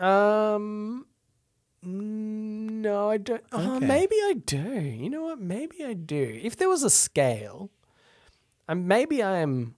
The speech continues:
Speaker 1: one point
Speaker 2: Add this to your
Speaker 1: up
Speaker 2: chart on the
Speaker 1: from
Speaker 2: back of the toilet door.
Speaker 1: Yeah, yeah. How clean do you
Speaker 2: <laughs>
Speaker 1: feel after using the bidet? Uh, yeah, may-, maybe ever so slightly. I could
Speaker 2: Okay.
Speaker 1: say that's true, but um, <coughs> yeah, because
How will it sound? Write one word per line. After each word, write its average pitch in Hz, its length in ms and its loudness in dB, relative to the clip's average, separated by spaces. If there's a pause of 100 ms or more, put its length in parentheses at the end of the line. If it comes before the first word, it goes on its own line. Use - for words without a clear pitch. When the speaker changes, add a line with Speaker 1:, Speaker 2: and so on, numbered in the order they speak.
Speaker 1:
one 147 460 0
point - 160 -4
Speaker 2:
Add 135 200 4
this 143 140 4
to 123 140 6
your 131 100 6
Speaker 1:
up - 80 4
Speaker 2:
chart 107 360 4
on 117 300 6
the 120 40 0
Speaker 1:
from 117 40 -4
Speaker 2:
back 113 200 2
of 113 60 -10
the 104 60 -2
toilet 101 280 -2
door. 135 140 6
Speaker 1:
Yeah, 151 260 10
yeah. 131 200 6
How 202 160 4
clean 180 500 4
do 139 80 4
you 139 160 6
Speaker 2:
<laughs> - 0 -
Speaker 1:
feel 117 440 6
after 127 300 2
using 135 340 2
the 123 80 0
bidet? 123 500 0 (420)
Uh, 139 520 6 (100)
yeah, 147 440 6
may-, 233 360 4
maybe 285 480 2 (120)
ever 175 240 6
so 135 240 6
slightly. 117 440 4
I 110 60 4
could 131 80 0
Speaker 2:
Okay. 127 100 4
Speaker 1:
say 123 160 6
that's 120 180 4
true, 117 260 2 (340)
but 185 160 8
um, 185 320 4 (220)
<coughs> - 440 6
yeah, 226 200 6
because 220 440 4